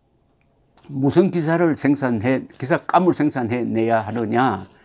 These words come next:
이게 자유한국당의, 자유한국당의 고민거리입니다. 그리고 행동을 빨리 해야 됩니다. 여러 가지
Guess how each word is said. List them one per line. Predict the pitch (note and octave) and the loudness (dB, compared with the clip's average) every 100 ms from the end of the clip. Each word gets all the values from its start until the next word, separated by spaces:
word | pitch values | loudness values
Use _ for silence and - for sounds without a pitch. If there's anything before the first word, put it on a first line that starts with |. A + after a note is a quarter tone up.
| - - | -20 -2
이게 | E3 D3 | 0 2
자유한국당의, | C#3 D3+ D#3+ E3+ E3+ B2+ - B2 A#2+ B2 C3 F3 C#3 - _ _ - | 2 0 0 -2 -2 -6 -10 -6 -4 -2 -2 -2 -2 -6 _ _ -2
자유한국당의 | C#3 C#3+ E3+ C#3 - B2 C3 C#3+ | 0 2 2 0 -6 -4 -2 -2
고민거리입니다. | - D3+ E3+ D3+ G#2+ - - G#2 _ _ _ _ _ - | 0 0 0 -4 -10 -12 -20 -20 _ _ _ _ _ -4
그리고 | D#3+ B2 | -2 0
행동을 | E3+ A3+ F#3 C#3+ - | 0 2 2 0 0
빨리 | A#3 G#3+ | -2 0
해야 | A2 G#2 | -2 -4
됩니다. | - - - - _ _ _ _ _ _ _ _ _ _ _ _ _ _ _ _ _ _ _ _ _ _ _ _ _ _ _ _ | -12 -14 -18 -20 _ _ _ _ _ _ _ _ _ _ _ _ _ _ _ _ _ _ _ _ _ _ _ _ _ _ _ _
여러 | B2+ D#3 F3 | 2 6 6
가지 | F3+ F3+ F#3 E3 - | 6 4 0 -2 -4